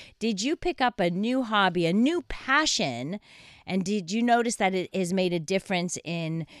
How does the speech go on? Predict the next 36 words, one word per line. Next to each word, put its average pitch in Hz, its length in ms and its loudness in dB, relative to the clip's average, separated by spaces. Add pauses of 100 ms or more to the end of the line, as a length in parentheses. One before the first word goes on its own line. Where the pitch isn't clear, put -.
(140)
uh, 156 240 -4
your 185 380 0
life? 123 260 -4
I 170 180 4
picked - 320 -4
up, 226 260 2 (260)
uh, 175 220 0
boxing 160 580 2
for 160 160 -8
me, 202 320 -2
and 196 180 0
I'm 233 400 0 (100)
absolutely 196 1160 0 (240)
loving 175 760 4
it. - 240 -18
Like, 151 220 -6
I'm 175 260 -2
there 175 480 4 (180)
every 226 520 4
day. 160 640 2 (380)
And 147 160 -8
of - 200 -10
course, 160 220 -6
I 151 60 -4
don't 143 180 -6
box 139 260 -6
for 135 180 -8
a, 123 280 -8
a 120 100 -12
whole 156 220 -10
lot 135 180 -4
of 127 80 -14
time 165 220 -6
'cause 165 140 -6
it's 131 120 -12
exhausting. 139 880 -4